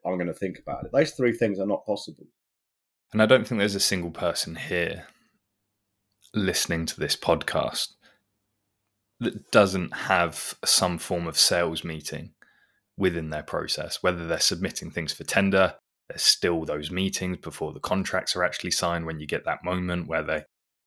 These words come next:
Speaker 2: they're, they're about to sign the contract, pen is about to meet the paper, and they go, "Anything we can do about that price?" There'll be
Speaker 1: Yeah, just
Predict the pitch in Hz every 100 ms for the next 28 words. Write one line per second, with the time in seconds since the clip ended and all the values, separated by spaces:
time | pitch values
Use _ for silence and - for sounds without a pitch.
0 | - 76 80 80 82 87 - - 90 87
1 | - 95 90 - 95 - - - - 98
2 | 87 85 90 - 90 90 - - 98 90
3 | - 90 90 90 92 - _ _ _ _
4 | 104 101 104 - 101 98 95 95 92 -
5 | - 80 - - - _ _ _ _ _
6 | _ _ _ _ _ _ 85 82 87 71